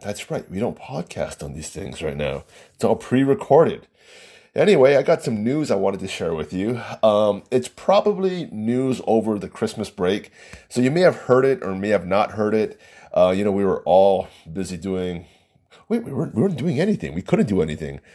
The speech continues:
unless, unless we're all politicians, right? Politicians could do things. We couldn't. <laughs> Okay, so, um, you know, I just wanted to get everyone caught up on the news. So this will be more like a news, um, broadcast. Uh,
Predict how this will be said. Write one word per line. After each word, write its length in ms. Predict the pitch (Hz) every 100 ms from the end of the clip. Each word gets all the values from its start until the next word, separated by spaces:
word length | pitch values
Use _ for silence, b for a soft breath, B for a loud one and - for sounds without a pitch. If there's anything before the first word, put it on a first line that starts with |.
| -
unless, 240 | 101 110 - - _ _ b b -
unless 240 | 110 120
we're 100 | 113
all 100 | 120
politicians, 840 | 120 135 127 - 98 - 64 - -
right? 260 | 87 135 b b b _
Politicians 560 | - 127 120 190 139 -
could 160 | 107
do 180 | 85 135
things. 460 | 127 80 85 92 - _ _ -
We 180 | 117
couldn't. 480 | 113 - 170 - - _
<laughs> 40 | _ _ _ _ _ -
Okay, 520 | - - - 117 -
so, 480 | - - - 123 101
um, 180 | 98 - B B B B
you 220 | 277 170
know, 60 | 135
I 40 |
just 180 | 139 131
wanted 200 | 139 135
to 60 | 120
get 160 | 113 -
everyone 380 | 127 131 123
caught 260 | 117 120 120
up 120 | 117
on 120 | 113
the 80 | 90
news. 380 | 92 107 104 98
So 100 | 110
this 200 | 117 -
will 100 | 120
be 120 | 110
more 220 | 107 107
like 160 | 107 101
a 40 |
news, 540 | 87 90 101 104 95 -
um, 320 | 87 90 85
broadcast. 760 | 90 98 95 - 98 92 -
Uh, 220 | 95 90